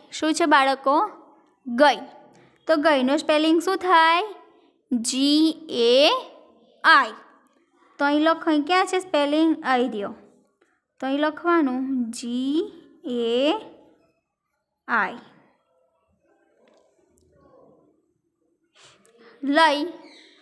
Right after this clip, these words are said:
લઈનો સ્પેલિંગ શું થાય બાળકો? એલ એ આઈ. તો આમાંથી શોધીને લખવાનો એલ એ આઈ. ચઈનો સ્પેલિંગ શું થાય, બાળકો?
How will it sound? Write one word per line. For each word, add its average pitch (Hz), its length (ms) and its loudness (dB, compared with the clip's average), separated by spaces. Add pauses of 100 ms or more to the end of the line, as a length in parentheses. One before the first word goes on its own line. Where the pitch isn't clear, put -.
(460)
લઈનો 277 420 2
સ્પેલિંગ 320 460 2
શું 359 140 -2
થાય 359 160 2
બાળકો? 311 680 2 (100)
એલ 285 520 2
એ 269 420 2 (580)
આઈ. 294 300 4 (680)
તો 294 60 -2
આમાંથી 277 380 0
શોધીને 247 540 -2
લખવાનો 294 880 0 (560)
એલ 254 600 -4 (120)
એ 226 400 -6 (760)
આઈ. 233 340 -4 (2250)
ચઈનો 269 360 0
સ્પેલિંગ 311 420 0
શું 349 140 -2
થાય, 359 160 4
બાળકો? 320 760 2